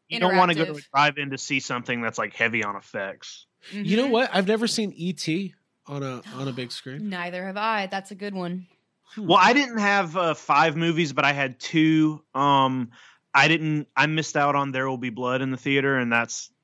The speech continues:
Speaker 1: you know, that's, like, one of my top five favorite movies. So I'd love to see that on a theater.
Speaker 3: Right.
Speaker 1: And, uh, The Mist. I m-, for some reason, when that movie came out, I wasn't able to see it. And that movie is, like,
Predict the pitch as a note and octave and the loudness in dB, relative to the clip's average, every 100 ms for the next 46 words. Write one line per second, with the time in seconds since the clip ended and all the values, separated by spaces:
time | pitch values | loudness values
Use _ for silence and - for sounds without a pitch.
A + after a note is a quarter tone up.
0 | _ _ - B2+ A2+ A2 B2 A#2+ B2 A2+ | _ _ -6 -2 0 0 -2 0 0 0
1 | A#2 A#2 A2 A#2+ A2 - A2 - A#2 A2+ | -2 -2 0 0 0 0 0 0 -4 -4
2 | A2+ A2+ A2 A#2 A2 B2 C3+ B2 - A#2 | -6 -6 -6 -2 -2 2 0 0 -8 -4
3 | A#2+ B2+ B2 B2+ - C3 B2+ B2+ D#3+ C#3+ | 0 0 0 -10 -12 -8 -6 -4 2 2
4 | B2+ C#3 _ _ F3+ G#3 A3 G#3 - F#3 | 2 -6 _ _ 0 2 2 -2 -2 0
5 | F3+ C#3 D3+ C#3 C3 D3+ C3 - - - | 0 0 0 -2 0 0 0 -4 -14 -14
6 | - - C#3+ D#3+ E3 E3+ - F3 - - | -16 -2 0 0 -2 -4 -6 -8 -6 -2
7 | G3+ G3+ A3 F#3+ G3+ E3+ C#3 D3 D#3+ D#3 | 0 0 0 0 -2 0 0 0 0 -2
8 | D3+ D#3 C#3 C3+ C#3 C3+ _ C3+ C3 C#3 | -2 -6 -2 0 0 -2 _ -2 0 0
9 | C3+ C#3 C3+ C3 B2 C#3 - C3 C#3 D3 | -4 -2 -4 -4 -10 -10 -6 0 0 0
10 | - - - _ C3 C#3 E3+ G3+ A3+ G#3+ | -4 -20 -20 _ -8 0 0 2 -2 -2
11 | F#3+ C#3 - - - D#3 C3+ - | -4 -4 -6 -8 -2 0 0 -2